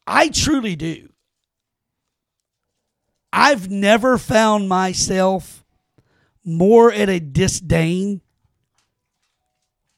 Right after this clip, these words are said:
for fucking people than I've ever now. Like, it's just some of the dumbest thi-,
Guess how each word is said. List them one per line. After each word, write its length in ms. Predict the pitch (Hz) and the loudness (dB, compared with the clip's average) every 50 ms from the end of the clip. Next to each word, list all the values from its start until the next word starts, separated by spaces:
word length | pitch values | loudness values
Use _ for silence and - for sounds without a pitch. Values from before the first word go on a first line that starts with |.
| _ _ _ | _ _ _
for 340 | - - - - 196 170 147 | -20 -14 -6 -2 -2 -2 -2
fucking 540 | - - - 202 202 - - 208 165 143 | -4 -2 0 0 0 0 -2 -6 -4 -2
people 440 | - 160 165 165 - 202 185 185 196 | 0 0 0 -2 -4 -6 -6 -6 -6
than 160 | 175 170 170 | -6 -4 -4
I've 180 | 165 160 156 165 | -4 -4 -4 -4
ever 260 | 165 165 165 175 170 | -4 -2 -2 -2 -2
now. 240 | 175 175 175 160 - - - - - _ | -2 -2 -2 -4 -6 -10 -16 -20 -12 _
Like, 200 | - 233 240 233 - | 2 2 2 2 2
it's 240 | 262 254 - - - | 0 0 2 0 2
just 260 | - 269 240 - - | 4 4 4 4 6
some 180 | 302 294 320 330 | 4 4 4 4
of 80 | 277 | 2
the 60 | 262 | 0
dumbest 400 | 202 175 262 277 262 247 220 - | 2 2 2 2 2 2 -2 -4
thi-, 60 | 285 | -8